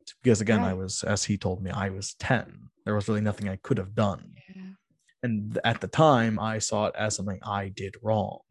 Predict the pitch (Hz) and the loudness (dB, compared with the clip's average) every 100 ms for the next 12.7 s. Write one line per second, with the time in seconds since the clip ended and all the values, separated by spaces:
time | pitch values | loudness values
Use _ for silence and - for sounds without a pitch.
0 | _ _ _ 110 123 123 113 117 110 107 | _ _ _ 4 8 8 6 2 0 -2
1 | 104 104 104 127 127 123 101 92 - - | -2 -2 0 4 6 6 2 -6 -8 -14
2 | - - _ _ _ _ - 123 131 131 | -14 -20 _ _ _ _ -2 2 4 6
3 | 120 117 113 113 107 107 107 - 101 - | 6 4 0 0 0 0 0 -2 -2 4
4 | 131 113 104 101 - 107 - 110 - 110 | 4 4 0 -2 -4 0 4 2 2 -2
5 | 95 113 107 92 - 113 - 104 - 113 | 0 0 0 -4 -10 -12 -6 -4 -2 -2
6 | - 113 113 - 113 - 104 104 - 101 | 2 2 2 2 0 0 -2 -2 -4 -2
7 | 101 104 95 80 - 113 - - - - | -2 -2 -4 -6 -4 -4 -4 -12 -14 -18
8 | - - 127 123 - - 120 117 110 - | -16 -2 4 6 4 2 2 2 2 2
9 | 135 131 107 98 - 107 104 110 101 107 | 4 4 0 0 0 2 2 -2 -2 -2
10 | 113 98 95 101 98 92 98 104 104 - | -2 -4 -4 -4 -4 -8 -6 -4 -4 -6
11 | _ _ _ - - 139 196 165 151 143 | _ _ _ -6 -2 2 4 2 2 4
12 | 165 123 - - - 135 135 | 4 4 0 -12 2 2 2